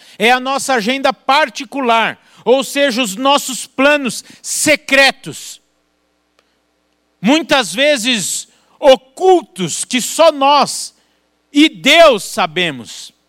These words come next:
Vou dar como exemplo, e logicamente não estou falando que são todos, não estou generalizando, vou aqui profetizar que é a minoria,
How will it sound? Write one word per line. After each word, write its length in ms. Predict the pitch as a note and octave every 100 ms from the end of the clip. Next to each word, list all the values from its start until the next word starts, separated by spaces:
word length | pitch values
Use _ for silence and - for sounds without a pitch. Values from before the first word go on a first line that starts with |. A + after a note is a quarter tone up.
| _ _ _ _ _ _ _ _ _ _ _ _ _ _ _
Vou 280 | C#3 E3+ G#3+
dar 260 | F#3+ A3 G#3+
como 300 | G#3+ G3 F3
exemplo, 540 | C#3 G#3 C4 G3+ F3
e 40 | F3
logicamente 960 | E3+ F#3+ A#3 F3 F3+ D#3+ F3 A3 -
não 280 | F3 F3+ A#3+
estou 580 | A3 - G#3+ A3 F3 - _ _
falando 440 | F#3 F#3+ G3+ G3
que 120 | -
são 320 | F3 F3 D3 - -
todos, 560 | A3 A#3 C#3 A#2 - - _ -
não 220 | D3+ A3
estou 380 | A#3 - A3 G#3
generalizando, 1080 | F#3 F#3+ F#3 F3 E3 A#2 F3 A3+ G3 A#2 - _ _ _ _ _ _ _
vou 260 | A#2+ F#3+
aqui 240 | A3 - A3+
profetizar 920 | G#3 G#3 G#3+ G3+ F#3 C3+ G3+ A3 G#3+
que 160 | G#3 G#3
é 40 |
a 120 | G3
minoria, 920 | F3+ F#3+ B3 A3 F3 D#3+ A#3+ A3 A2